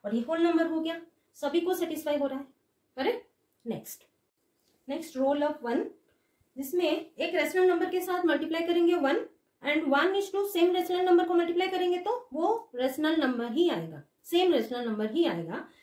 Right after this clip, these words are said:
इसीलिए वन को हमारा मल्टीप्लिकेटिव आइडेंटिटी बोला जाता है, ठीक है। एग्जांपल लेते हैं, five into one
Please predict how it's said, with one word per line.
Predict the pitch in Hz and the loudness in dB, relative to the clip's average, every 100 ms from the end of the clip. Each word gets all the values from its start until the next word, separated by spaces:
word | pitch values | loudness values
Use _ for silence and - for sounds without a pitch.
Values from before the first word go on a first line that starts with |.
| _ | _
इसीलिए | 277 370 294 214 254 330 - _ 226 | -4 0 2 2 0 -2 -10 _ -4
वन | 247 339 349 | 2 2 4
को | |
हमारा | 349 311 320 | 2 2 2
मल्टीप्लिकेटिव | 311 262 330 330 - 349 330 339 | 2 2 0 -2 -2 -2 -4 -2
आइडेंटिटी | 247 220 277 302 302 320 427 - - _ _ _ 220 | 0 0 -2 -2 -4 0 0 0 -8 _ _ _ -2
बोला | 226 247 | 2 2
जाता | 262 170 175 | 2 -2 -6
है, | 170 160 - _ _ _ _ _ - | -12 -14 -20 _ _ _ _ _ -8
ठीक | 262 | -2
है। | - - _ | -2 -4 _
एग्जांपल | 226 240 277 311 | -6 -2 -2 -4
लेते | 302 302 | -6 -6
हैं, | 320 349 - - _ 262 | -6 -6 -8 -14 _ -4
five | 254 320 330 | -2 -2 -4
into | 262 254 277 214 | -4 -4 -6 -6
one | 185 | -4